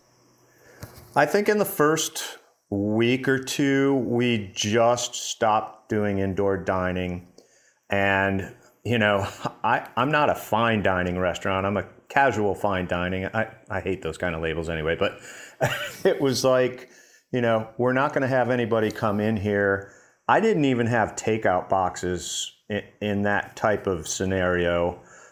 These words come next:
Uh, you know, you had well-plated food that just wasn't gonna work traveling in a box. So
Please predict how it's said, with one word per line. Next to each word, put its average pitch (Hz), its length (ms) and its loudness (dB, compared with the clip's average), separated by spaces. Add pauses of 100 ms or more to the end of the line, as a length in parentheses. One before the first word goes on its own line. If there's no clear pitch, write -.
(120)
Uh, 92 340 2
you 101 100 -2
know, 98 120 2
you 101 140 2
had 107 160 4
well-plated 117 680 2
food 117 400 0
that 98 520 -2
just 110 240 -4 (540)
wasn't 110 520 2
gonna 101 200 2
work 101 320 2
traveling 92 540 2
in 85 100 -2
a 78 60 -4
box. 85 560 0
So 92 640 -2